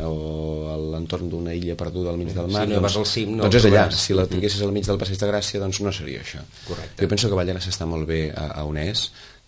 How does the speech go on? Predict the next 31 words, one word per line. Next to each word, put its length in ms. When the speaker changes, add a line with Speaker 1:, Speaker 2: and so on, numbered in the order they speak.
Speaker 1:
que 360
quan 260
vas 220
allà 240
disfrutes 480
molt 200
el 60
fet 180
de 120
que 100
siguin 320
allà. 320
El 140
que 80
estic 180
d'acord 220
amb 80
tu 80
és 80
que 60
Vallgrassa 440
no 180
només, 600
eh, 280
si 180
només 400
fes 180
activitats 520
al 100
propi 240
Vallgrassa, 600